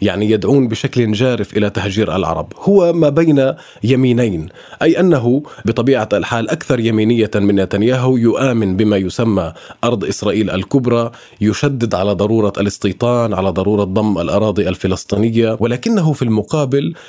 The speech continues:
ينظر إلى المواطنين العرب في إسرائيل، المواطنين العرب الفلسطينيين بنظرة مغايرة قليلًا عن اليمين الأكثر تطرفًا، فهو يخلق موازنة بين العرب الفلسطينيين داخل إسرائيل وخارج إسرائيل، ولكنه في طبيعة الحال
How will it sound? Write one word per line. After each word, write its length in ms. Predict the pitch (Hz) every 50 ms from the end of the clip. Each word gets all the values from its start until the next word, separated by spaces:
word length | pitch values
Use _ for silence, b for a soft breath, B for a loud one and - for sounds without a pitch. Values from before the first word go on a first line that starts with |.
| B B B
ينظر 440 | 107 110 143 175 185 143 131 127 120
إلى 140 | 110 117 113
المواطنين 540 | 107 107 110 110 110 110 123 131 139 131 -
العرب 420 | 104 107 90 110 113 104 87 -
في 160 | - 120 98
إسرائيل، 480 | 104 - - 101 76 92 107 117 123 110
المواطنين 480 | 113 107 107 95 98 - 113 123 110
العرب 380 | 87 92 92 95 107 120 104 90
الفلسطينيين 800 | 76 - - 110 101 92 - - 107 104 104 104 117 147 147 127
بنظرة 380 | 127 127 143 143 135 127 123
مغايرة 560 | 117 120 113 101 117 139 135 120 107 104 92
قليلًا 580 | - - - 95 101 120 123 110 110 110 123 123 -
عن 260 | 113 127 127 135 139 -
اليمين 380 | 127 123 113 123 123 143 139 131
الأكثر 420 | 123 - - 147 - - - 117
تطرفًا، 640 | 107 - 101 - - 117 - - - - 80 78 85 B B B B
فهو 480 | B - 127 123 151 151 151 151 165 175 B B B B B -
يخلق 580 | 117 160 175 - - 139 123 113 117 - - - - -
موازنة 560 | - 123 131 135 143 143 127 127 127 120 117
بين 240 | 110 120 120 117 113
العرب 420 | 104 101 101 117 117 113 98 -
الفلسطينيين 880 | 107 101 - 107 101 98 - - - 104 101 95 95 127 139 143 143 131
داخل 320 | 139 156 165 160 175 147
إسرائيل 360 | 135 - - 127 104 139 127
وخارج 440 | 117 - - 117 110 101 101 90 -
إسرائيل، 380 | - - - 85 71 90 82 85
ولكنه 600 | 92 104 104 - 160 151 131 110 107 107 107 104 B B B B B
في 120 | - 104
طبيعة 400 | 98 113 113 120 135 - - 104 -
الحال 480 | 80 90 - - 117 120 123 110 101